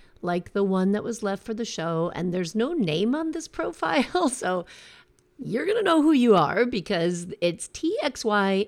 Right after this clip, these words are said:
F H V U V U B. Now, obviously, I can't even begin to imagine the name that's behind that, uh, user profile,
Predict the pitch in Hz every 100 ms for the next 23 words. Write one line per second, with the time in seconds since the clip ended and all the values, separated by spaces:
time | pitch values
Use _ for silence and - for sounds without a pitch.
0 | - - 240 311 - - 233 262 220 180
1 | 160 220 220 208 - 151 185 254 269 233
2 | 160 226 226 214 - 170 196 165 175 156
3 | - - _ _ _ - 180 143 170 170
4 | 175 185 170 170 165 175 165 156 160 156
5 | 160 160 165 180 165 147 - 175 156 151
6 | 151 147 147 175 190 156 - 104 165 139
7 | 170 180 156 147 - 202 - 156 - 175
8 | 175 165 160 - 175 - - 202